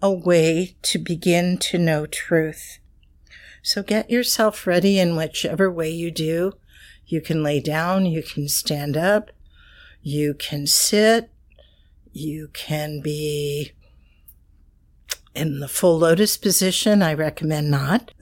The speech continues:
<laughs> I want you to relax. Get in a place where your clothes are a little loose,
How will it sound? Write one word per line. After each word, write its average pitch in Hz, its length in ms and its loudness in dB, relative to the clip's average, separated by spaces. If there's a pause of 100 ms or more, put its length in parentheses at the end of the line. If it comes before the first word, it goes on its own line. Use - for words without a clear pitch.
(220)
<laughs> - 320 -12
I 180 40 0
want 160 220 -2
you 202 120 4
to 190 100 4
relax. 147 840 -2 (420)
Get 170 160 2
in 220 160 6
a 220 40 4
place 165 600 0
where 156 80 -2
your 147 160 -6
clothes 160 480 0
are 185 80 4
a 175 40 2
little 170 280 2
loose, 156 640 -2